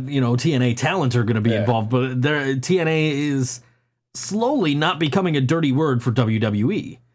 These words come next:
Speaker 1: On top of that, Impact has gone out of their way to be like, "Yeah, we want to accommodate everybody." A-,
Speaker 2: Yeah.
Speaker 1: in, uh, particularly after the, uh, whole Broken Universe debacle,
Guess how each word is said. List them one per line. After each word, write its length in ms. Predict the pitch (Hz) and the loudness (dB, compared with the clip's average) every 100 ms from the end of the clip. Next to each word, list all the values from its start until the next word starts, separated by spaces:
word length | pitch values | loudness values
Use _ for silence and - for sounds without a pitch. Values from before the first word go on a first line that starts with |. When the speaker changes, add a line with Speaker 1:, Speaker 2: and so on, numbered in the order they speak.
| _ _ _ _ _ - | _ _ _ _ _ -2
Speaker 1:
On 180 | 151 | 0
top 240 | 151 214 254 | 0 0 0
of 160 | 147 113 | -2 -2
that, 420 | 98 92 113 - | -2 -4 -6 -4
Impact 540 | 190 277 202 143 113 - | -4 -2 -2 -2 -2 0
has 220 | 135 113 | 0 2
gone 200 | 151 160 | 0 0
out 140 | 156 | 0
of 140 | 202 139 | 0 0
their 100 | 156 | 0
way 380 | 135 185 135 123 | 2 2 2 2
to 180 | 143 123 | 0 2
be 240 | 135 139 | 2 0
like, 440 | 135 127 117 - - _ _ _ - | 0 0 0 -4 -18 _ _ _ -2
"Yeah, 200 | 156 196 | -2 0
we 160 | 175 | 0
want 200 | 233 311 294 | 0 0 0
to 40 | |
accommodate 540 | 165 175 185 151 113 | -2 -2 0 0 2
everybody." 500 | 107 101 85 78 78 - _ _ _ _ _ _ _ _ _ _ | 0 0 -4 -8 -12 -20 _ _ _ _ _ _ _ _ _ _
A-, 180 | 143 143 | -4 -2
Speaker 2:
Yeah. 60 | 135 | 0
Speaker 1:
in, 720 | 156 147 143 127 139 127 151 | 0 2 -2 -4 -6 -6 -8
uh, 40 | 131 | -2
particularly 800 | 180 - 202 196 170 165 151 151 | -2 0 0 0 0 0 0 0
after 260 | 147 - | -2 0
the, 320 | 135 135 131 | 2 2 2
uh, 340 | 123 120 123 120 | 0 0 2 0
whole 240 | - 160 127 | 0 0 0
Broken 600 | 120 139 127 117 110 113 | 0 -2 2 2 2 2
Universe 440 | 147 139 120 113 | 2 2 2 0
debacle, 600 | 131 110 104 101 107 110 | -2 -2 -2 -2 -4 -6